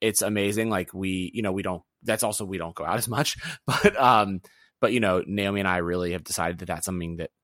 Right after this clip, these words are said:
is important to us. Um, and we have to explain it to anyone we go out to eat with. So, like, when we went out with her parents, for example, I mean, we, we said to them, we're like, "Look, this is what we do." And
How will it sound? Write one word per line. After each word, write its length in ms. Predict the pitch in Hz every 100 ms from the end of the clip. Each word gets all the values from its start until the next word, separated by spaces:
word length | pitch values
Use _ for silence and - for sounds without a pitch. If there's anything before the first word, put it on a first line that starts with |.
| _ -
is 140 | 92
important 420 | 87 - 95 117
to 140 | 139 143
us. 340 | 170 180 - - - -
Um, 260 | 95 87 -
and 100 | 107
we 100 | 120
have 140 | 107
to 80 | -
explain 380 | 95 - 90 92
it 100 | 101
to 80 | 85
anyone 220 | 92 90
we 80 | 87
go 120 | 78
out 140 | 78
to 120 | -
eat 100 | - -
with. 240 | 107 123
So, 220 | - 95
like, 280 | 85 85 - _ -
when 160 | 107
we 20 | 107
went 120 | 98
out 140 | 87
with 120 | 98
her 100 | 92
parents, 480 | 87 - 85 85 -
for 140 | - 80
example, 500 | 80 80 85 78 69
I 40 |
mean, 280 | 92 87 80 - - - -
we, 360 | 95 92 87 -
we 100 | 95
said 180 | 95
to 40 | 85
them, 80 | 87
we're 100 | 80
like, 140 | 78
"Look, 160 | 101 -
this 120 | 82
is 60 |
what 80 | 92
we 80 | 98
do." 300 | 92 87 117 _ _ _
And 460 | 92 90 85 82